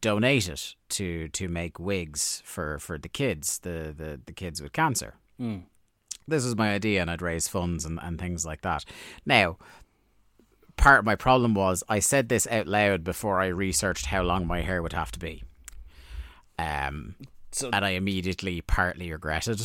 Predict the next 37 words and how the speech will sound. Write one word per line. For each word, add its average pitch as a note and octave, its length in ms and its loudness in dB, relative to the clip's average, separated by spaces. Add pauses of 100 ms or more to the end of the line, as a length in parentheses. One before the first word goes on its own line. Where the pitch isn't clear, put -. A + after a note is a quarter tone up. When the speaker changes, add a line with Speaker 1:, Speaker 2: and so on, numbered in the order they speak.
(220)
Speaker 2:
So C3 220 -2
Speaker 1:
committing G#2 380 2
to B2+ 120 0
this. - 360 0
Speaker 2:
just, D3+ 260 -2 (140)
just C3 180 -2
how B2+ 80 2
long A2+ 280 2
does G2 140 -6
your G2+ 120 -4
hair G2 180 -2
have F#2+ 140 -6
to G2+ 80 -12
be G2 200 -6
for G2 200 -8
you F#2 120 -6 (100)
to - 60 -14
be G2 140 -6
able F#2 200 -8
to F2+ 200 -10
donate F2+ 400 -6
it? - 80 -18 (400)
Speaker 1:
So D3 420 8
the C3+ 160 4
place E3 400 4
I'm D#3+ 200 2
looking B2 440 0
at, E2 240 -4
I F#2 80 -4
think G2+ 160 -4
they're G2 100 -4
called G2 200 -6
the F2+ 80 -2
Rapunzel F#2 520 -6
Foundation, D2+ 920 -8 (160)
uh, E2+ 360 -4
need F#2+ 540 -4